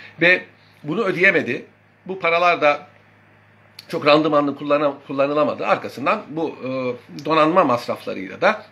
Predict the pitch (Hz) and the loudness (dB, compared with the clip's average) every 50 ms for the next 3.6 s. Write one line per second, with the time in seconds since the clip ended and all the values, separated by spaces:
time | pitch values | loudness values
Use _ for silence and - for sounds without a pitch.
0 | - - 147 127 127 170 160 156 143 - 147 131 123 127 - 139 135 117 - - | -12 -6 -4 -4 -4 -4 -6 -8 -6 -2 -2 -2 -2 -2 -6 -6 -8 -8 -10 -16
1 | - - - - - - - - - - 113 107 101 107 135 139 131 113 107 104 | -20 -20 -20 -20 -20 -20 -20 -20 -14 -8 -6 -6 -4 -2 0 2 2 2 2 0
2 | 107 107 - 165 147 147 139 143 131 135 156 127 135 127 - 135 - 127 120 123 | -2 -6 -8 -6 -6 -6 -6 -6 -6 -4 -4 -4 -4 -6 -6 -4 -2 0 -2 -2
3 | 123 - - 123 120 113 110 - 127 117 107 - | -2 -2 -2 -2 0 -2 -2 -4 -6 -4 -4 -6